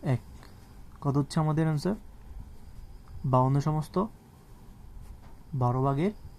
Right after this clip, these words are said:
এক শতাংশ। তার মানে আমাদের ওই যে আমরা প্রথম পদ্ধতিতে বের করছি, ওইটারও অ্যান্সার কত আসছে?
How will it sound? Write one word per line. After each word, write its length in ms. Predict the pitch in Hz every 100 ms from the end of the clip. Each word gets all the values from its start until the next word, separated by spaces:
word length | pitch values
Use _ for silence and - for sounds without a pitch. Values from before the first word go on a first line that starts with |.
| - - -
এক 180 | 160 160 - - - - -
শতাংশ। 520 | - 147 135 135 127 - 120 - - - - - - - - - - - - - - - -
তার 120 | 147
মানে 140 | 143 160
আমাদের 280 | 156 147 156 -
ওই 300 | 156 147 127 113 - - - - -
যে 140 | 131 143
আমরা 160 | 143 151
প্রথম 320 | 151 151 156 -
পদ্ধতিতে 360 | 160 147 143
বের 180 | 143 147
করছি, 300 | 156 143 - 170 -
ওইটারও 460 | 147 135 156 156 165 196 214 - - -
অ্যান্সার 320 | 151 143 156
কত 140 | 156
আসছে? 360 | 160 147 -